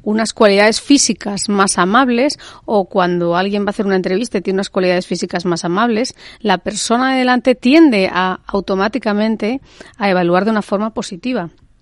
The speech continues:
Eso es, se llama juicios de carácter social, que de hecho tanto Daniel Kahneman como Tversky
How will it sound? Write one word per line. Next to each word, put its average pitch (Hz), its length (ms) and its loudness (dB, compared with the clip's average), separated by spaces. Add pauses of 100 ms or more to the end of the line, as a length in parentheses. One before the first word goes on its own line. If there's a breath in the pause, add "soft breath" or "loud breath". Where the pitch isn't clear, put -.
(420)
Eso 240 180 -4
es, - 240 -10
se - 180 -4
llama 226 320 -2 (360 loud breath)
juicios 208 540 -2
de 180 320 -2
carácter 175 480 -6
social, 190 640 -4 (140)
que 180 160 -10
de 170 160 -4
hecho 196 560 -4 (240 soft breath)
tanto 180 260 -6
Daniel 180 300 -4
Kahneman 202 360 -6
como 190 220 -8
Tversky 208 580 -8